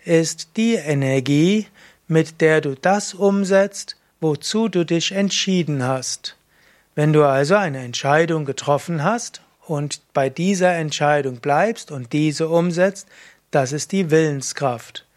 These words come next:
Woher kommt jetzt die Willenskraft? Die Willenskraft kommt aus verschiedenen Quellen. Zum einen,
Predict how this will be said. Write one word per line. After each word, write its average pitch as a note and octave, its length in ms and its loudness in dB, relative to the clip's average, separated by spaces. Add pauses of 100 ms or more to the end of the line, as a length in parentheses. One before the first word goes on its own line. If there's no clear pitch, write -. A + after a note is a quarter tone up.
(340)
Woher C3+ 280 2
kommt D3 460 0
jetzt E3 280 0
die E3+ 120 0
Willenskraft? F#3 880 0 (560)
Die G#3+ 100 2
Willenskraft B3 680 0
kommt D3+ 260 -6
aus D#3+ 260 0
verschiedenen F#3+ 760 -2
Quellen. D#3 640 0 (520)
Zum D#3 240 -4
einen, C#3+ 500 0